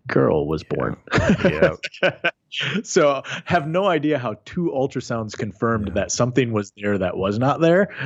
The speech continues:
Speaker 1: Uh,
Speaker 2: Mm-hmm.
Speaker 1: but yeah, so ended up with a, uh, a beautiful African-American
Speaker 2: Yeah.
Speaker 1: daughter.
Speaker 2: Wow. Well, I have some, f-, I mean,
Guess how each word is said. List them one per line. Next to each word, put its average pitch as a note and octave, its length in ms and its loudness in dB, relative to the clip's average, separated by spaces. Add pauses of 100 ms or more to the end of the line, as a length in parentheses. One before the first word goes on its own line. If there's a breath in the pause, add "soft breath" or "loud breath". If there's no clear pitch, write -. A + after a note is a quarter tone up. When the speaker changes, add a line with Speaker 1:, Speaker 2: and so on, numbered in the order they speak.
Speaker 1:
Uh, G2 320 4
Speaker 2:
Mm-hmm. E2+ 120 -6
Speaker 1:
but G#2 180 0
yeah, B2 160 2
so F2+ 380 -6 (200)
ended E2+ 120 -4
up D#2+ 160 -6
with E2 180 -6
a, E2 340 -2
uh, D#2+ 60 -4 (340)
a - 40 -6
beautiful E2 520 0
African-American D#2+ 800 -4 (140)
Speaker 2:
Yeah. - 100 -16
Speaker 1:
daughter. - 360 -2 (1800 loud breath)
Speaker 2:
Wow. E2 420 -10
Well, A2 140 -2
I G#2+ 40 0
have G2+ 120 -4
some, F#2 140 -8
f-, - 120 -18
I G2 140 -8
mean, D#2+ 260 -8